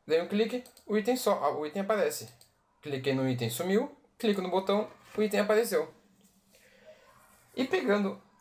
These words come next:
essa ideia aqui do que a gente acabou de configurar, vocês podem fazer várias ações dinâmicas. Basta vocês terem um pouquinho de curiosidade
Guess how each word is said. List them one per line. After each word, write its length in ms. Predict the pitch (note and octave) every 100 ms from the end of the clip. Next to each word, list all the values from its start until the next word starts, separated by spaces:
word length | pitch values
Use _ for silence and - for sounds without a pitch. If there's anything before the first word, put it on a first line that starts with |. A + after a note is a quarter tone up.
| _
essa 360 | F#3+ C4 D#4+ -
ideia 440 | G3 D3 D3+ C3+
aqui 160 | B2 D#3+
do 100 | D3
que 80 | C3
a 20 |
gente 120 | B2
acabou 200 | - B2
de 100 | C3+
configurar, 680 | - A#2+ B2 C3 E3+ A#2+ - -
vocês 240 | C3+ D#3+
podem 260 | - E3 G3
fazer 540 | G3 D#3+ D3 D#3+ G3 - _ - - -
várias 340 | D3 E3+ F#3+
ações 220 | F#3+ G3+
dinâmicas. 680 | G3+ G#3 F3+ B2 G#2 - - _ _ - - -
Basta 300 | D3+ F#3+ G3
vocês 240 | F#3+ G3
terem 200 | - D#3+
um 40 | D#3+
pouquinho 380 | D3+ - C#3+
de 120 | C3 B2
curiosidade 920 | - D#3 C#3 B2+ A#2 A#2 B2+ F3+ B3+